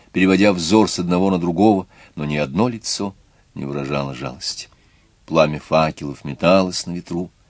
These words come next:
и в его скользящих отблесках все лица казались грозными и свирепыми.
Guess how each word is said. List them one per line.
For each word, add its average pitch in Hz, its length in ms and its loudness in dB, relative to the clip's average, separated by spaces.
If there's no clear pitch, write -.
и 76 100 -4
в 73 40 -6
его 85 200 2
скользящих 90 880 0
отблесках 95 640 -4
все 98 340 2
лица 95 440 -6
казались 87 460 -8
грозными 80 640 -6
и 71 80 -10
свирепыми. - 680 -12